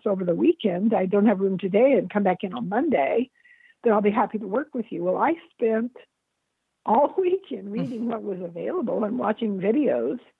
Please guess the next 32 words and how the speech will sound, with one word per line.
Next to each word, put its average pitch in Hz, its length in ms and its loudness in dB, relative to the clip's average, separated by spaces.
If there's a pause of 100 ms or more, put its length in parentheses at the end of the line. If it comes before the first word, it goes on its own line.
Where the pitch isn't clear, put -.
(460)
from 214 140 -2
the 190 100 2
L 185 100 2
D 196 120 4
N 277 200 2
site, 196 260 -4 (120)
um, 190 420 -4 (300)
about 240 260 4
low-dose 208 380 4
naltrexone, 202 760 -8 (640)
and 202 120 2
I 208 40 6
was 190 140 2
mesmerized. 220 880 -4
And 202 400 -4 (220)
I'm 233 220 6
a 202 80 4
bio-, 240 400 2 (240)
my 226 120 -8
biochemistry 240 840 0
is 180 120 -10
my, 190 220 -8
one 185 160 -8
of 190 60 -2
my 175 120 -4 (100)
stronger 190 400 -2
points. 196 440 -10 (380)
<clears throat> - 280 -6
I 262 340 2
actually 220 260 -6
was 190 220 -12
a, 175 140 -14